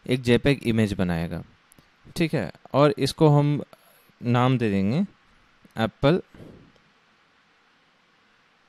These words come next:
mouse dot jpeg। अब अगला क्वेश्चन है कि इसे हम कहाँ सेव करेंगे, तो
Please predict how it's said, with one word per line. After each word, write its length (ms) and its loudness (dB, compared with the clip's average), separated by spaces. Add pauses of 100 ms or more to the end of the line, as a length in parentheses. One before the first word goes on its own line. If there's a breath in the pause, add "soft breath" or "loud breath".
(800)
mouse 380 4
dot 280 2
jpeg। 260 -2 (1000 soft breath)
अब 200 4 (320)
अगला 280 8
क्वेश्चन 460 2
है 320 0
कि 140 -8
इसे 260 -4
हम 180 4
कहाँ 280 2
सेव 300 2
करेंगे, 440 -4 (760 soft breath)
तो 360 8